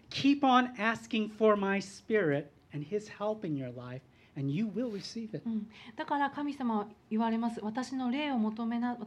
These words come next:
Speaker 2: 求め続けなさい。その霊があなたを助けるから。そして求め続ければ聖霊を受けるから」って。
Speaker 1: God says, "Keep on seeking me, and you will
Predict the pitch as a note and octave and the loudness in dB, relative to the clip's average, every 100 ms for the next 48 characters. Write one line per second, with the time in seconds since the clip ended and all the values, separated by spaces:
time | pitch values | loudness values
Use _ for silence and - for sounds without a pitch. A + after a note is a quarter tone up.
0 | - A3+ C4 B3+ B3+ A#3+ A#3+ C4+ C4+ C4+ | -6 -4 -2 -4 -6 -8 -6 -4 -4 -4
1 | C4+ - B3+ B3 E4+ D4+ A3 - - - | -4 -4 -4 0 0 0 -2 -4 -10 -2
2 | A#3+ C4 G#3 G3 A3 G#3+ C4+ B3+ A3+ G3 | -2 0 -4 -4 -6 -6 -6 -4 -2 -2
3 | G3 - - A#3+ D4 C4 D#4 E4 E4 D#4+ | -4 -12 -14 -6 -2 -2 -2 -6 -6 -8
4 | E4+ F#4 E4+ C#4+ D4+ A#3 - - B3+ B3+ | -2 -2 0 2 2 2 -6 -8 -2 0
5 | C4 C4 B3+ A3+ A3+ D4+ C#4 G3 E3+ - | 0 -2 -2 -4 -6 -6 -4 -4 -4 -8
6 | - F#3+ - - - - G#3 A#3+ A#3 A3 | -10 -12 -14 -20 -20 6 8 8 6 2
7 | - - C4 B3+ B3 A#3+ A3+ - - B3 | 6 8 10 8 6 6 4 2 2 2
8 | - G3+ E3 F3 E3+ F3 G#3+ G3 F3 A3 | 2 2 4 4 4 2 0 -2 2 6
9 | A3+ A3 | 6 4